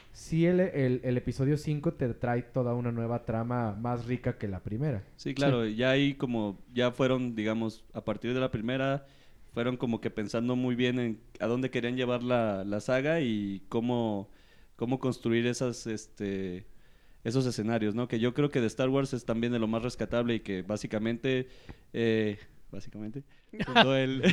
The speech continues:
Speaker 3: Tin, tin, vamos a empezar a
Speaker 2: <laughs> Ya
Speaker 3: poner
Speaker 2: vamos a
Speaker 3: ya te,
Speaker 2: contarlos.
Speaker 3: no, pero vas bien, digo,
Speaker 2: Sí,
Speaker 3: llevamos un rato
Speaker 2: sí,
Speaker 3: y no
Speaker 2: no,
Speaker 3: habías
Speaker 2: ya,
Speaker 3: dicho.
Speaker 2: ya sé, ya sé. Este, pues sí, como que es lo más rico de Star Wars, toda la mitología, los planetas y,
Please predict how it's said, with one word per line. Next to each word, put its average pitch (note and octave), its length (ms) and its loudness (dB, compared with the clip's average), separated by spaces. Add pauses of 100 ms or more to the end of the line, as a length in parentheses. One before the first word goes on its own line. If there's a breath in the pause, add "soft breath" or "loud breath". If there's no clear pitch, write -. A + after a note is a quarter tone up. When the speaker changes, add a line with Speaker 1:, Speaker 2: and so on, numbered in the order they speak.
(160)
Speaker 3:
Tin, B3+ 200 4
tin, C4 240 2
vamos G3+ 220 6
a - 40 10
empezar F3+ 300 8
a F3+ 40 4
Speaker 2:
<laughs> - 0 -
Ya D#3+ 40 -10
Speaker 3:
poner C#3 160 4
Speaker 2:
vamos C#3+ 220 4
a D3 40 4
Speaker 3:
ya A#2+ 60 0
te, - 0 -
Speaker 2:
contarlos. D3 480 2
Speaker 3:
no, E3 140 2
pero F3+ 180 4
vas E3+ 160 2
bien, F#3 180 -4
digo, F3 180 -6
Speaker 2:
Sí, C#3 60 -4
Speaker 3:
llevamos C3+ 320 2
un E3 80 -4
rato E3 120 2
Speaker 2:
sí, D3+ 60 4
Speaker 3:
y - 20 4
no C#3+ 60 2
Speaker 2:
no, D#3+ 100 2
Speaker 3:
habías E3 180 2
Speaker 2:
ya, - 40 -2
Speaker 3:
dicho. D3 300 -8
Speaker 2:
ya A#2 140 -2
sé, G#2+ 160 0
ya G#2 100 -2
sé. G2+ 160 -8 (400 soft breath)
Este, A2 800 0 (500)
pues B2+ 140 2
sí, G3 100 6
como D#3 280 2
que A#2 400 4
es C#3+ 140 4
lo F3 100 4
más E3 240 4
rico D#3+ 260 0
de C3 60 4
Star C3+ 220 -2
Wars, C3 280 2
toda C#3 160 2
la D3 80 0
mitología, C3+ 580 0
los C3 160 2
planetas B2 600 -2
y, - 20 0